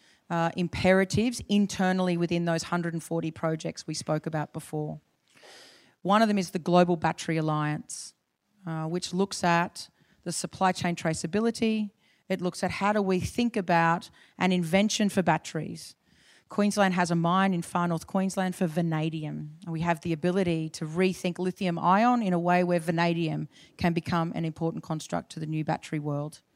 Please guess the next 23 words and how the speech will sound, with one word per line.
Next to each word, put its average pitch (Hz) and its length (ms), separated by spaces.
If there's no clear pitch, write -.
And 175 140
we 214 160
are 208 80
leading 214 500
the 190 140
way, 170 480
Australia 175 540
as 165 180
a 156 40
whole, 196 380
with 175 220
Queensland 170 640
being 170 240
involved 175 460
as 170 100
a 165 40
part 165 220
of 165 60
the 160 80
research 156 540
centre 156 500
for - 160
batteries. 151 640